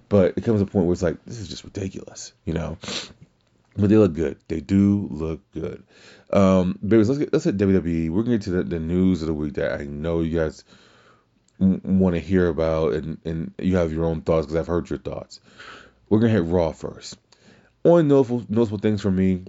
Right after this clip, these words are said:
was that Maurice is back on W W E television, of course, the day after WrestleMania, um, as she helps Miz get a victory over Damian Priest, as kinda saw that coming. Drew McIntyre is the new number one contender for the W W E Championship.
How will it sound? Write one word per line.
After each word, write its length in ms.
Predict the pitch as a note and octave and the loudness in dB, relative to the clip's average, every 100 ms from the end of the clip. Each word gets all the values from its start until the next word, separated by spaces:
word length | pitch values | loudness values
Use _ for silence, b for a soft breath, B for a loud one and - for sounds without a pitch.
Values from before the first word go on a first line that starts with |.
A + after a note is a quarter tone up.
| - | -8
was 120 | F#2 | -4
that 80 | F#2 | -2
Maurice 420 | E2+ E2 A2 B2 | -2 0 0 0
is 140 | G#2 | -4
back 340 | D#2+ - G2 G2 | -4 2 2 2
on 200 | F#2+ F2 | 0 0
W 240 | F#2+ F#2+ | 0 0
W 160 | F#2 F#2 | 0 0
E 40 | |
television, 600 | F#2+ F#2 D#2+ D#2+ E2 F2 G2 b b b b | 0 -2 0 -2 -4 -8 -10 b b b b
of 60 | |
course, 160 | F#2+ F#2 | 0 0
the 80 | F2+ | 0
day 140 | F2+ | 0
after 160 | F2+ E2+ | 0 0
WrestleMania, 600 | E2+ E2+ D#2 C#2+ D#2 D#2+ b b b b b b _ _ _ F#2 | -2 -4 -6 -6 -8 -10 b b b b b b _ _ _ 2
um, 840 | F#2 F2+ F2+ F2 E2+ E2 E2+ G2 _ _ | 4 4 2 0 0 -2 -6 -8 _ _
as 320 | F#2+ F#2+ F2+ F#2 - | 0 2 2 -2 -6
she 160 | - | -4
helps 280 | G2+ F#2+ - | 0 0 0
Miz 320 | F#2 F#2 F2+ | -2 0 0
get 140 | D#2+ F#2 | 2 0
a 40 | |
victory 280 | D#2+ F2+ F#2 | 0 -2 0
over 160 | F#2 E2 | 0 0
Damian 340 | F2 E2+ E2+ | -2 -2 -6
Priest, 460 | - D#2 D#2 - D#2 | -6 -8 -8 -8 -8
as 260 | D2 C2+ _ _ _ _ _ - | -8 -10 _ _ _ _ _ -10
kinda 220 | F2 D#2+ | -6 -4
saw 140 | E2+ | -2
that 140 | D#2 - | -2 -4
coming. 320 | C#2+ C#2 D2+ _ B B B B B B E2 | -12 -12 -16 _ B B B B B B 0
Drew 180 | G#2 | 4
McIntyre 500 | B2 A#2 A2 G#2 F#2+ | 4 4 2 0 0
is 260 | - A2 G#2 | 2 0 0
the 100 | A2 | 0
new 160 | G#2 G2+ | 2 2
number 280 | G2 G2+ | 4 4
one 200 | G2 G2+ | 4 2
contender 500 | G2 G2 F#2+ F2 F2+ | 0 -4 -4 -2 -2
for 120 | F2 F2+ | -2 -2
the 60 | |
W 380 | E2 F2 F2 F2+ | -2 -2 -2 -2
W 340 | F2 E2+ D#2+ D#2 | -2 -2 -2 -4
E 240 | D2+ D2+ | -6 -8
Championship. 840 | - D2+ C#2 C#2+ C#2 - - - | -10 -12 -12 -14 -20 -20 -20 -20